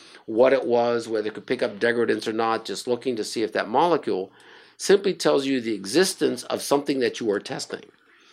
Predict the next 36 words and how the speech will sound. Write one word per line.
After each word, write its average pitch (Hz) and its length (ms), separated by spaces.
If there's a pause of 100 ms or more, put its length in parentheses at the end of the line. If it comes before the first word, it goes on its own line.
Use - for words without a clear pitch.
(300)
It 113 120
doesn't 131 320
tell 180 200
you 143 160
what 110 180
it's 113 140
composed 160 580
of. - 200 (680)
That 127 220
it 160 100
does 135 180
not 117 200
tell 139 180
you. 101 100
Stability 131 420
indicating 143 420
assay 131 280
says 107 300
it 156 240
is 143 200
this 127 200
drug 110 300
and 95 100
nothing 87 320
else, - 280 (380)
'cause 101 260
all 135 280
the 135 160
other 117 260
peaks 110 520
are 98 100
discriminated. 95 960
They 104 80
are 82 80
separated 101 720
out. 113 260